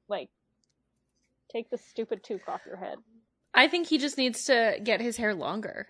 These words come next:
Speaker 2: and wear more toques.
Speaker 1: <laughs>
Speaker 2: I think he should be wearing at least three toques at the same time, and his hair should be down to, you know,
Speaker 1: He should
Speaker 2: his,
Speaker 1: get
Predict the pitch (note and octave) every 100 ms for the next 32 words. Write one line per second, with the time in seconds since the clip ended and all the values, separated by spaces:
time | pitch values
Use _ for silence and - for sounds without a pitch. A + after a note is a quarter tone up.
0 | - A#3 G#3 F#3 F#3+ F#3 F#3+ - G#4+ -
1 | - - - - _ - F4+ - - C#4
2 | F4 E4+ F#4+ E4 D#4 D4 C4+ B3+ A#3 A#3+
3 | D4+ D#4 - - C4 C4+ C4+ B3+ F#3+ -
4 | F#3 A3 C4 A#3 A#3 A#3+ B3 F#3+ E3+ C3
5 | A2 - - - - B3 B3 C#4+ C4 C4+
6 | C#4+ A3 A#3+ A#3 A#3 A#3 - _ A#3 C4
7 | C#4 - C#4+ C4 B3+ - B3 A#3 F#3 F3
8 | F3 - B3+ A#3 C#4